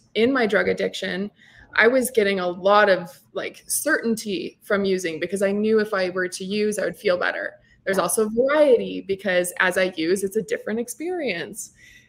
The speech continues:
There's significance because I feel, you know, special and cool 'cause I'm using drugs, which is the dumbest thing ever. But then I also feel, like, love and connection 'cause the people that I'm around are also using drugs. So it's like, I'm getting all these needs met,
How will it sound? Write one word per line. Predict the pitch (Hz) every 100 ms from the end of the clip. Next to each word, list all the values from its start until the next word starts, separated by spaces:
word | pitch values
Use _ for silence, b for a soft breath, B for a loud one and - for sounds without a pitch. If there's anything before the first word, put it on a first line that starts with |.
| b
There's | 202 208 208
significance | 214 247 294 262 214 156 -
because | 202 208
I | 190
feel, | 190 - 233 220 208 190 185 190 -
you | 208
know, | 185 170
special | 175 - 220 214 202 175
and | 156 160 -
cool | - 269 269 175 151
'cause | - -
I'm | 190
using | 196 190
drugs, | 196 202 180 -
which | 226
is | 262 254
the | 285
dumbest | 277 220 - -
thing | -
ever. | 90 - - - b b b b
But | 233 233
then | 226 214 -
I |
also | 226 262 285 269
feel, | 240 220 214 214
like, | 220 214
love | 214 202 208
and | 226
connection | 240 262 262 196
'cause | 185 202
the | 196
people | 196 - 196 208
that | 208 208
I'm | 214
around | 220 240 269 247 190
are | -
also | - 185 -
using | 208 202 196
drugs. | 190 170 143 -
So | - 208
it's | 208 226
like, | 196 -
I'm | 226
getting | 233 392 440
all | 381
these | 240 208
needs | 202 269 392 370
met, | 226 160 165